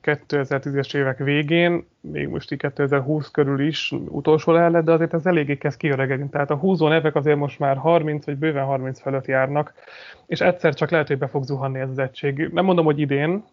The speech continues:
de most már lassan lehet, hogy bele fog ebbe a körforgásba kerülni ez a csapat. Öm, talán csak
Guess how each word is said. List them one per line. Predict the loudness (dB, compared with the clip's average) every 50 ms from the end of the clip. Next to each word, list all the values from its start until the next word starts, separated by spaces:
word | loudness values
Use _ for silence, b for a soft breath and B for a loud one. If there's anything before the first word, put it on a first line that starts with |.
| -20 -20 _
de | 2 4 4 4 4 2 0 0 -2 -6
most | -6 -6 -6 -4
már | -2 0
lassan | 0 0 0 0 0
lehet, | 0 0 0
hogy | -2 -2
bele | 0 0 0 -2
fog | -4 -6 -8 -8 -8 -8
ebbe | -6 -6 -6 -4 -2 -2
a | -2 -2 -4 -6 -10 -16 _ _ _
körforgásba | -6 -4 -4 -4 -4 -4 -2 -2 -2 -2 -2 -4
kerülni | -2 0 0 0 0 0 -2 -2
ez | -4 -2 -2
a | -4 -4
csapat. | -4 -6 -2 0 0 0 0 B B B B B B B B B B B B _ _
Öm, | -2 0 0 2 0 0 0 -2 -2 -6 -8 -10 -14 _ _ -20 -20 -20 _ _ _ _ _ _ _ _ _ _ -16 -4 -2
talán | 2 2 4 2 2 0 -2 -4 -8 -12 -16 -14
csak | -4 -4 -2 -2 -4 -8